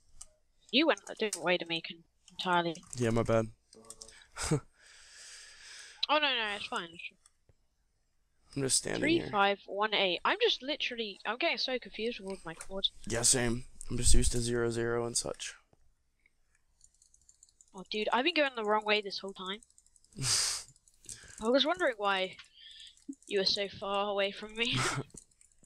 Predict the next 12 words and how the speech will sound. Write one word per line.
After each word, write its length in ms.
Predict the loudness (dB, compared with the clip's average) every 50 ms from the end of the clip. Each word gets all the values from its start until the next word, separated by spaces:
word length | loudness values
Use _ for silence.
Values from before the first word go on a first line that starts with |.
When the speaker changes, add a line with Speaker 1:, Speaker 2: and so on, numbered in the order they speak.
| -20 _ -20 _ _ -20 -20 -20 -20 _ _ _ -20 -20 -20 _ _ _ _ _ _ _ -20 -14 -8
Speaker 1:
There 340 | -6 -4 -4 -4 -4 -6 -8
it 140 | -6 -4 0
is. 180 | 0 2 2 2
Oh 380 | 4 4 4 4 2 0 0 0
my 200 | 0 0 0 0
gosh. 840 | -2 0 0 0 0 0 0 0 -2 -2 -2 -4 -4 -6 -8 -12 -16 -20 -20 -20 -20 _ _ -2
Speaker 2:
Good? 220 | 4 4 4 4 2 -4 -14 _ _ _ _ -18 -18 -18 -18 -16 _ -20 -20 _ -20 -20 -20 -20 -20 -12 -6
Speaker 1:
Yeah, 220 | -4 -2 -2 -2 -2
I'm 60 | -4
fine, 260 | -6 -6 -6 -6 -6 -8 -12 -18 -20 -12 -8
but, 160 | -8 -8 -8 -8
um, 160 | -8 -8 -8